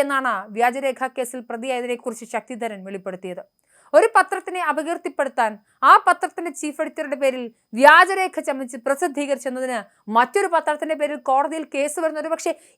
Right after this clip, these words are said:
ഇന്ത്യയിൽ തന്നെ അതാദ്യമായിരുന്നു.' ദേശാഭിമാനി പ്രസിദ്ധീകരിച്ച ലെറ്റർ ഹെഡിൽ കെ എം മാത്യുവിൻ്റെതായി കൊടുത്തിരിക്കുന്ന ഫോൺ നമ്പർ പോലും അദ്ദേഹത്തിൻ്റെതല്ല. കത്തിൽ തീയതി വെച്ചിട്ടില്ല. അദ്ദേഹം കണ്ണൂരിലെ കോർഡിനേറ്റിംഗ് എഡിറ്റർക്ക് ഇത്തരമൊരു കത്തയച്ചിട്ടില്ല. കത്തിലെ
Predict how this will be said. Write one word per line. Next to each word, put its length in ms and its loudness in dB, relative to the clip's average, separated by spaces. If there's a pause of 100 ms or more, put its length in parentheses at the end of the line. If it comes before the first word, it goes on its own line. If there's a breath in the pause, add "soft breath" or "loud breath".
(120)
ഇന്ത്യയിൽ 420 0
തന്നെ 200 -2
അതാദ്യമായിരുന്നു.' 680 0 (420)
ദേശാഭിമാനി 760 4
പ്രസിദ്ധീകരിച്ച 720 -4
ലെറ്റർ 280 -6
ഹെഡിൽ 240 -2 (340)
കെ 160 8
എം 140 0
മാത്യുവിൻ്റെതായി 720 0
കൊടുത്തിരിക്കുന്ന 540 -8 (100)
ഫോൺ 240 -2
നമ്പർ 280 0
പോലും 300 -4
അദ്ദേഹത്തിൻ്റെതല്ല. 680 -6 (480)
കത്തിൽ 260 0 (120)
തീയതി 300 -4
വെച്ചിട്ടില്ല. 400 -10 (400)
അദ്ദേഹം 340 2
കണ്ണൂരിലെ 420 0 (340 soft breath)
കോർഡിനേറ്റിംഗ് 600 4
എഡിറ്റർക്ക് 340 -4
ഇത്തരമൊരു 360 -6
കത്തയച്ചിട്ടില്ല. 640 -2 (120)
കത്തിലെ 280 0